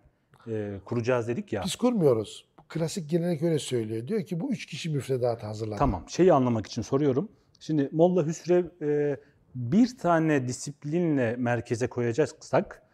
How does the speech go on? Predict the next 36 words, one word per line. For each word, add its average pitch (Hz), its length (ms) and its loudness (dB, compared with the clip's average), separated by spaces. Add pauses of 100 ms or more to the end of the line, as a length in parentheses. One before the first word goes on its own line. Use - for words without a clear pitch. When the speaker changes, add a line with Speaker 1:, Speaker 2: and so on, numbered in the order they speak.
(260)
Speaker 1:
fıkıh - 260 2
profesörü 127 580 2
mü 90 220 -6 (200)
dememiz 104 600 -4
lazım? 90 300 -8 (180)
Speaker 2:
Molla 143 220 2
Hüsrev 156 240 2
için 120 240 -4
mi? 117 60 -6
Speaker 1:
Hı 143 60 0
hı. 165 140 -2 (420)
Speaker 2:
Ya 247 180 -2
bu 240 120 -4
dönemdeki 233 460 0
alimler 214 360 0
için 208 280 -4
böyle 190 260 -2
diyemeyiz. 156 440 -2
Hepsi 151 580 -6 (180)
hakikaten, 143 600 -4 (360)
e, 135 100 -16
allame. 135 680 0 (220)
Alim 123 400 -2
değil 196 180 -4
de 120 60 0
allame. 113 480 -2
Speaker 1:
Hmm. 95 140 -8 (420)
Speaker 2:
Ama 180 380 4
ağırlık 165 420 6
noktası 143 520 0 (240)
Molla 147 260 0
Hüsrev'in 180 320 -2
fıkıh. 120 320 2 (520)
Ama 160 140 0
usulü 160 320 2
fıkıh. 104 320 -8